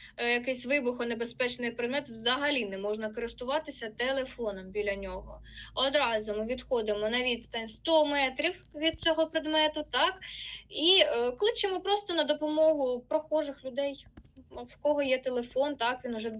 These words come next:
за-, зателефонує до нашої служби, до поліції, і, е, дуже швидко приїдуть спеціалісти, які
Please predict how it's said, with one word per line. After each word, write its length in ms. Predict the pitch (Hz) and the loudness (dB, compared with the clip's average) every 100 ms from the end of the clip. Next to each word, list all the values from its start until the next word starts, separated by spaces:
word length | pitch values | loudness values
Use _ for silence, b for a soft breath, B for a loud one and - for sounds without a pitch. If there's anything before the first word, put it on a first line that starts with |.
| 233 | -2
за-, 240 | 247 247 | 2 2
зателефонує 640 | 247 262 294 285 294 277 233 | 2 2 4 4 4 4 4
до 120 | 247 | 4
нашої 420 | 269 311 311 285 | 4 2 2 -2
служби, 380 | 277 285 269 233 | -2 -2 0 0
до 160 | 226 | -2
поліції, 720 | 220 240 269 277 - 240 226 233 | -2 0 2 0 -2 0 0 -2
і, 240 | 240 240 214 B B B | 0 0 -2 B B B
е, 200 | 220 214 | 2 2
дуже 220 | 247 247 | 2 -2
швидко 340 | 247 262 262 233 | 0 -2 -2 -4
приїдуть 400 | 220 233 220 214 | -2 -2 0 -2
спеціалісти, 720 | - 214 220 226 285 - 214 | -2 0 2 4 2 2 2
які 460 | 202 196 233 214 | 2 0 2 2